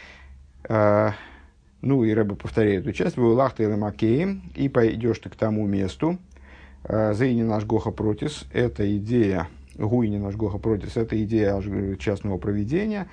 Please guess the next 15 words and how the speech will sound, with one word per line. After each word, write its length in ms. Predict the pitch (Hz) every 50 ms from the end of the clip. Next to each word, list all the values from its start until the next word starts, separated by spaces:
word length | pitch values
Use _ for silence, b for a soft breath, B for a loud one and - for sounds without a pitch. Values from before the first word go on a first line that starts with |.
| B B B B B B
«А 180 | - - 110 -
зеркумт 640 | 101 117 113 104 - - - 180 208 208 190 -
на 200 | 156 143 131 123 117
норд, 520 | 120 135 156 165 151 127 - - - - - -
э, 400 | - 113 113 110 110 107 110 - - -
из 220 | - 127 123 120
дикавона 640 | 113 117 107 - - 120 110 113 147 180 202 190 165
лышакин 460 | 123 110 - - 147 160 160 147 123
шмейшом». 720 | 107 - 139 139 139 143 139 - - 143 135 113 90 92 92
Когда 280 | - 98 104 117 127
он 140 | 123 113 110
приходит 440 | - 117 117 - - 120 107 104 117
в 60 | 113
это 160 | 113 117 135
место, 500 | 156 202 240 262 240 - - 151 139 -